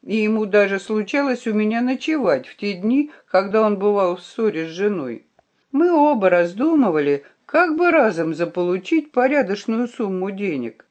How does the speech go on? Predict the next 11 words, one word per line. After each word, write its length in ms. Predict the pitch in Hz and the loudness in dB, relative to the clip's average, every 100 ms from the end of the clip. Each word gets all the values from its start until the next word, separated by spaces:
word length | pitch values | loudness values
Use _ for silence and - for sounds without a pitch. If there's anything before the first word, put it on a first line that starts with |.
| _ _ _ _ _ - | _ _ _ _ _ -12
Для 320 | 156 165 175 | -6 -4 -4
чего? 540 | 175 202 180 107 - _ _ _ _ _ - | -4 -6 -4 -6 -8 _ _ _ _ _ -8
Я 260 | 190 247 233 | 0 2 2
вам 240 | 175 156 | 0 -2
уже 280 | 147 240 277 | -4 -2 0
объяснял. 600 | 220 240 226 170 143 135 _ _ | 0 -4 -4 -8 -8 -10 _ _
Жеф 320 | 165 202 320 | -6 -2 -2
хотел 420 | - 175 - 277 277 | 0 -2 0 -2 0
уехать 400 | 277 269 269 240 | 0 -2 -4 -4
в 140 | 254 | -2
Бельгию, 640 | 311 339 220 156 151 147 | 0 0 -2 -2 -2 -4